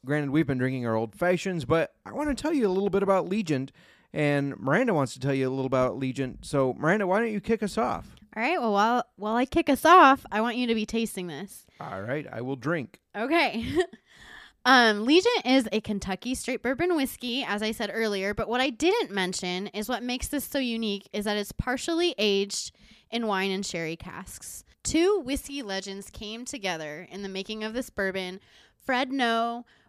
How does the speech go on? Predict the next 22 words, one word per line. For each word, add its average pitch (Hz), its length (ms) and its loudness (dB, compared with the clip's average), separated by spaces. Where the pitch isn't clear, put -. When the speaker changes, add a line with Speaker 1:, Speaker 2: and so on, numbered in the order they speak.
Speaker 2:
bringing 240 400 4
in 208 260 2
over 208 320 -4
two 349 320 -4
hundred 370 280 2
and 302 120 -4
twenty-five 277 640 -2
years 208 720 -4
of 208 220 -4
bourbon 247 340 4
making 226 360 0
heritage 196 720 -2
with 190 140 -10
his - 200 -8
family's 226 600 -6
historic 202 500 -4
bourbon 220 300 -2
recipe, 180 640 -4
and 233 160 2
Shinji 311 580 2
Fukuyo 226 720 2
bringing 226 520 -4